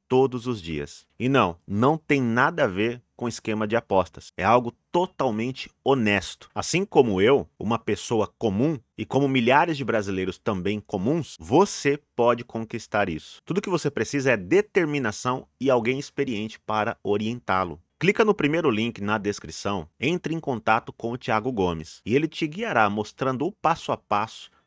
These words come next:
para começar a ganhar dinheiro na internet, pelo celular e, se quiser, viajar o mundo também aí, sem preocupações. Bom, recado dado.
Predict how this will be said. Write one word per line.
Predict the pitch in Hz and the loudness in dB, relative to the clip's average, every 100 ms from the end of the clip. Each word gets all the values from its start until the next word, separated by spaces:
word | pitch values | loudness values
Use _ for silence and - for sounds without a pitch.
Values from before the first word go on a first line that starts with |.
| - | -4
para | 113 | -4
começar | - 156 151 - 131 | 0 0 0 0 0
a | 135 | 0
ganhar | 120 117 113 | 0 -2 -4
dinheiro | 98 98 107 | -4 -4 -2
na | 107 110 160 | -2 -4 -4
internet, | 214 - 131 104 104 107 - - | -6 -6 -4 -2 -2 -4 -12 -4
pelo | 165 190 233 208 | 0 0 0 -6
celular | - 165 139 98 80 - _ | -2 0 4 4 2 -4 _
e, | 107 | -8
se | - 185 | -4 -4
quiser, | - 110 117 147 - _ _ | -2 0 4 2 0 _ _
viajar | 92 123 110 92 143 170 160 | 0 0 0 0 0 0 -2
o | |
mundo | 117 117 135 131 | -4 -4 -6 -6
também | 139 110 110 | -6 -2 -2
aí, | 98 110 _ | -2 -8 _
sem | - - 113 117 | -12 -8 -6 -4
preocupações. | 123 117 113 117 113 80 71 - _ _ _ _ _ _ - - _ _ _ _ | -4 -4 -4 -8 -8 -10 -12 -14 _ _ _ _ _ _ -20 -20 _ _ _ _
Bom, | - | 0
recado | 104 120 131 131 123 | 4 4 8 6 8
dado. | 120 131 143 143 | 10 10 6 2